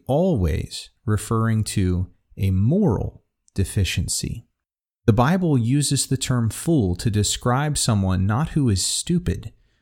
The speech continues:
but who is unconcerned with God or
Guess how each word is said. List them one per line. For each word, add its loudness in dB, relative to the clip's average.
but 2
who 4
is 2
unconcerned 2
with -2
God 0
or 0